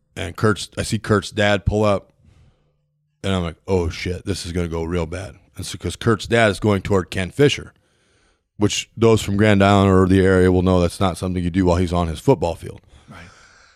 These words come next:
Speaker 1: So he walks up and he goes, "Yeah," he goes, "Uh, can I have a word with you, Coach, just in private over here?" Coach Fisher's like, "If you wanna have a word, you have it in front of my team."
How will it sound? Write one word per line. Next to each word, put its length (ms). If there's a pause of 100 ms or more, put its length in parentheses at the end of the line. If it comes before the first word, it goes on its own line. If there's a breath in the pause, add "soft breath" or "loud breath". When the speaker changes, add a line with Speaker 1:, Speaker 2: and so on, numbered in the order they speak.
(360 loud breath)
Speaker 1:
So 220
he 160
walks 360
up 220
and 80
he 100
goes, 280
"Yeah," 260
he 80
goes, 220
"Uh, 320 (180)
can 120
I 40
have 140
a 40
word 200
with 120
you, 60
Coach, 300
just 240
in 200
private 340
over 120
here?" 240 (100)
Coach 220
Fisher's 220
like, 160
"If 140
you 100
wanna 140
have 140
a 60
word, 280
you 80
have 180
it 40
in 60
front 200
of 60
my 140
team." 340